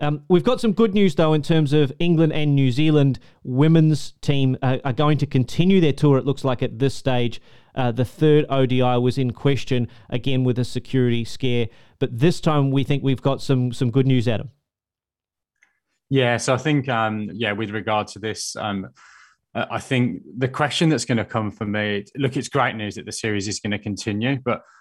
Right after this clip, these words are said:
Speaker 2: I think that the Pakistan Cricket Board will be asking the question, why was this cre-, threat deemed not credible and the one, um, in Pakistan was deemed to be a credible threat, particularly if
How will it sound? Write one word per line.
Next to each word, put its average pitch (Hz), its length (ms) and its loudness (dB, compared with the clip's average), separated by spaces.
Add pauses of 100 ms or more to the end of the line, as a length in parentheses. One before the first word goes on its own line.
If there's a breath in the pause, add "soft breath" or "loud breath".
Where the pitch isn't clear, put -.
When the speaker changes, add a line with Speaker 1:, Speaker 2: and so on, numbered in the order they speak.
(160 soft breath)
Speaker 2:
I 107 80 -2
think 110 240 -8
that 98 180 -6
the 107 140 -4
Pakistan 104 520 -8
Cricket 120 420 -8
Board 104 220 -2
will 98 160 -4
be 101 100 -2
asking 101 320 -4
the 98 80 -4
question, 98 480 -8
why 104 220 -2
was 101 200 -6
this 107 200 -8
cre-, - 300 -8 (300)
threat 110 360 -6
deemed 104 340 -6
not 98 200 -8
credible 104 420 -4
and 98 100 -6
the 98 60 -4
one, 101 440 -4
um, 98 380 -6
in 101 100 -10
Pakistan 104 540 -6
was 98 120 -8
deemed 101 260 -6
to 98 100 -12
be 98 200 -4
a 95 100 -6
credible 107 400 -6
threat, - 280 -8 (280 loud breath)
particularly 113 920 -2
if 101 280 -6